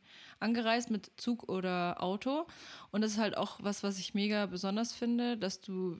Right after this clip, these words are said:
dass dir wirklich kein Weg eigentlich zu weit ist,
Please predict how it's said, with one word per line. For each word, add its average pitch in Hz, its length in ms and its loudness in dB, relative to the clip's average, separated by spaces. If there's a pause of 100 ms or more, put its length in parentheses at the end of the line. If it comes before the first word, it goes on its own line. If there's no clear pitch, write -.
dass 190 140 -4
dir 202 100 0
wirklich 196 220 -2
kein 202 260 4
Weg 196 280 2
eigentlich 185 320 0
zu 190 140 -4
weit 196 260 2
ist, 226 400 -2